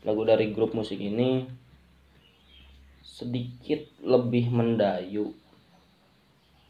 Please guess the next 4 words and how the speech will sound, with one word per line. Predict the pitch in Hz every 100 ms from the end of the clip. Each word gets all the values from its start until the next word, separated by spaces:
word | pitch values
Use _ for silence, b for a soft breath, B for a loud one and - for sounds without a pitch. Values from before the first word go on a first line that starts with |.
| _ _ - - _ -
dan | 110 107
nada-nada | 104 101 104 101 101 104
yang | 104 98 101
dihasilkan | 101 92 - 98 95 90